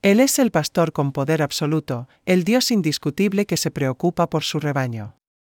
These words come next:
Él ordena y recibe obediencia, pero es la obediencia dispuesta de los sujetos agradecidos,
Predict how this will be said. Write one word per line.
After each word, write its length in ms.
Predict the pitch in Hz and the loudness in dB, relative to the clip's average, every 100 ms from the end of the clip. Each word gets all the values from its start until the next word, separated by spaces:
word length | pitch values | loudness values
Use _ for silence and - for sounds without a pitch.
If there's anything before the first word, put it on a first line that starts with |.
| _ | _
Él 180 | 196 196 | 4 4
ordena 360 | 196 233 294 | 4 4 4
y 120 | 311 202 | 4 2
recibe 500 | 147 - 180 160 143 | 0 0 0 0 0
obediencia, 760 | 143 143 156 131 - 120 120 - _ | 0 0 -2 -2 -6 -6 -8 -14 _
pero 220 | - 208 214 | 0 4 4
es 160 | 247 | 4
la 140 | 233 180 | 2 2
obediencia 580 | 147 147 180 170 165 | 2 2 0 0 -2
dispuesta 580 | 139 131 - 180 - 165 | -2 -4 -2 -2 0 -2
de 80 | 147 | -2
los 160 | 131 - | -2 -4
sujetos 480 | 135 170 160 143 | -4 -4 -4 -4
agradecidos, 800 | 143 131 131 139 180 143 127 - | -4 -4 -4 -4 -4 -4 -4 -8